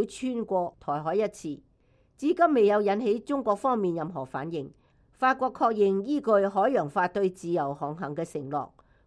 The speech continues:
官員仲話，法國針對最近呢一宗事件與中方有密切聯繫。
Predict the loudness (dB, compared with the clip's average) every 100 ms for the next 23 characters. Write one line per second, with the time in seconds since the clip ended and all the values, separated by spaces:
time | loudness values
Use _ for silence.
0 | _ 0 0 -2 -6 -6 -8 -10 _ _
1 | _ -2 0 0 0 -2 2 2 2 2
2 | 2 2 0 0 0 0 0 -4 -4 -6
3 | -4 -2 -2 0 2 2 2 -2 2 0
4 | 2 -2 -2 -4 -8 -10 -8 -10 -8 -10